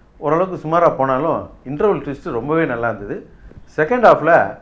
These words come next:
ஆ, கதை ஒரு வழக்கமான கதையா போனா கூட twist மேல twist வச்சு, "எப்பா போதுண்டா உங்க ட்விஸ்ட்ன்ற" அளவுக்கு, ட்விஸ்டே சலிக்கிற அளவுக்கு ஒரு twist வச்சு படத்தை கொஞ்சம் குழப்பி வச்சுட்டாங்க. படம் முழுக்கவே பல படத்துடைய சாயல் இருக்கும்.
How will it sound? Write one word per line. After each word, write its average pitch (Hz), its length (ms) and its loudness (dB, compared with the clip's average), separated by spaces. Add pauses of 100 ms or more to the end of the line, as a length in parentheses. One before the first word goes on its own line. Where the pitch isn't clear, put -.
(380)
ஆ, 131 420 2
கதை 156 400 4
ஒரு 135 220 0
வழக்கமான 139 440 0
கதையா 131 340 0
போனா 127 220 -2
கூட 110 480 -4 (400)
twist 180 220 -8
மேல 196 180 2
twist 147 320 -6
வச்சு, 135 500 -4 (180)
"எப்பா 135 400 4
போதுண்டா 170 280 0
உங்க 135 200 0
ட்விஸ்ட்ன்ற" 127 480 -6
அளவுக்கு, 120 520 -6 (280)
ட்விஸ்டே 185 340 0
சலிக்கிற 170 420 0
அளவுக்கு 139 380 0
ஒரு 127 120 -2
twist 131 260 -10
வச்சு 120 480 -8 (360)
படத்தை 131 260 -2
கொஞ்சம் 123 340 -6
குழப்பி 120 280 -6
வச்சுட்டாங்க. 101 440 -10 (300)
படம் 185 300 -2
முழுக்கவே 175 600 -2 (300)
பல 131 180 0
படத்துடைய 175 460 0
சாயல் 143 320 -2
இருக்கும். 123 360 -12